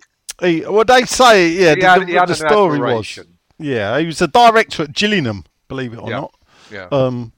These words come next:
Speaker 2: but, uh, the, the story is he did like, he did like it down at West Ham. Next up,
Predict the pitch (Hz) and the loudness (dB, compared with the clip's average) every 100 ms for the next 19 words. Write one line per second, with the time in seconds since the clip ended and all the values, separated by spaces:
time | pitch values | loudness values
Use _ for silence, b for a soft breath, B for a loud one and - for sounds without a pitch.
0 | - 127 - 135 127 123 135 - - - | -8 -8 -6 -6 -4 -6 -10 -14 -10 -4
1 | 151 127 120 101 110 - 107 113 101 - | -4 -4 -8 -10 -10 -12 -10 -8 -8 -8
2 | _ 110 - 110 104 92 - - 107 95 | _ -20 -18 -14 -12 -12 -14 -16 -14 -14
3 | 95 98 - 95 92 98 _ _ _ _ | -16 -18 -16 -16 -18 -20 _ _ _ _
4 | _ _ _ _ _ _ _ - - 165 | _ _ _ _ _ _ _ -18 -4 -4
5 | - - 127 - | -2 -4 -4 -4